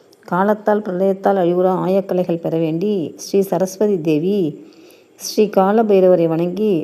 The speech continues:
ஸ்ரீ ஹயக்கிரீவரிடம் குருகுல வாசம் பூண்ட புதனும் அஷ்டமியும் கூடும் புதாஷ்டமி நாளைய தினம். அந்நாளில் வித்யா பைரவ சக்திகள் நிறைந்த தலங்களில் வழிபாடுகளை மேற்கொள்வதால் தினசரி வாழ்வில் ஏற்படுகின்ற பலவிதமான பயங்கள், அச்சங்கள் தெளிவதுடன்,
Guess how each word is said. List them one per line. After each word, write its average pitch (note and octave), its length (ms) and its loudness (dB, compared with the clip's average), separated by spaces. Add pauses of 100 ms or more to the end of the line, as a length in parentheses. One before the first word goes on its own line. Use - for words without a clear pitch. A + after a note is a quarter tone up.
ஸ்ரீ - 280 -4
ஹயக்கிரீவரிடம் G3 920 0
குருகுல G#3+ 320 2
வாசம் F3+ 340 -4
பூண்ட F3 280 -2
புதனும் F#3+ 420 -2
அஷ்டமியும் F#3 440 -4
கூடும் F3+ 300 -4
புதாஷ்டமி F3+ 640 -4
நாளைய D#3+ 360 -2
தினம். D#3+ 300 -8 (1120)
அந்நாளில் G#3 440 4
வித்யா G#3 320 4
பைரவ G3+ 320 4
சக்திகள் G3 380 -2
நிறைந்த F3 300 0
தலங்களில் F3+ 400 -2
வழிபாடுகளை F#3+ 560 4
மேற்கொள்வதால் F3 560 -2
தினசரி F3+ 480 -2
வாழ்வில் F#3+ 340 0
ஏற்படுகின்ற E3+ 560 -2
பலவிதமான F3 540 -2
பயங்கள், F3+ 540 -4
அச்சங்கள் F#3+ 640 -6
தெளிவதுடன், E3 560 -2